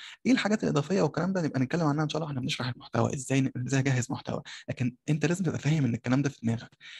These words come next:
إن فولدر التدريس مش مجرد إن أنا معايا اتناشر PowerPoint presentation باتناشر محاضرة أخش أرزعهم وخلاص. لا، لازم يكون معايا إضافات زيادة، زي ما قلت لك، التسهيلات اللي على الطلبة والمكان اللي يذاكروا منه والمصادر اللي يذاكروا منها،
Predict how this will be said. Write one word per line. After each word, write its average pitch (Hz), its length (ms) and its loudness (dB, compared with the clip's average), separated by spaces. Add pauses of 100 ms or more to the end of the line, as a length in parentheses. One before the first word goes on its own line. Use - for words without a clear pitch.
(240)
إن 120 100 -2
فولدر 170 320 4
التدريس 143 500 4 (300)
مش - 220 0
مجرد 151 300 4
إن 143 100 6
أنا 156 100 6
معايا 151 400 4 (600)
اتناشر 156 340 0
PowerPoint 156 340 4 (100)
presentation 123 380 2
باتناشر 151 340 0
محاضرة 135 260 0
أخش - 180 -2
أرزعهم 127 340 4
وخلاص. - 400 -4
لا، 170 140 -2 (340)
لازم 139 140 4
يكون 143 160 4
معايا 143 240 4
إضافات 147 300 2
زيادة، 120 460 2 (200)
زي 143 140 4
ما 139 80 4
قلت 123 120 0
لك، 117 160 0
التسهيلات - 440 0
اللي 143 120 2
على - 60 -4
الطلبة 147 360 2 (380)
والمكان 117 400 4
اللي 135 120 8
يذاكروا 123 340 2
منه 147 240 0
والمصادر 127 380 2
اللي 117 120 0
يذاكروا 123 260 -2
منها، 139 280 -2